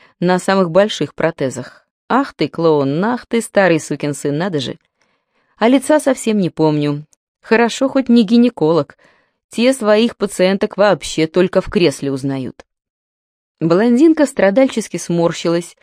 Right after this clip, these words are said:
и залепетала про то, как все её послали. А вот когда Евгений Поликарпович был жив...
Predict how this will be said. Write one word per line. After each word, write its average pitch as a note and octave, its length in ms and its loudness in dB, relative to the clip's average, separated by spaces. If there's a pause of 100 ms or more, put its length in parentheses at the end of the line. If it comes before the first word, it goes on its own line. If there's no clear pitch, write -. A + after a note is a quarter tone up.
(460)
и A#3+ 220 4
залепетала A#3 680 2
про G3+ 260 -2
то, C#4+ 320 0 (480)
как F3 200 -4
все B3+ 300 -2
её G#3 160 0
послали. C3+ 720 -4 (480)
А D#3+ 140 0
вот E3+ 160 2
когда E3 300 2
Евгений D#3+ 440 0
Поликарпович D3 800 -4
был C#3 180 -2
жив... C#3 520 -8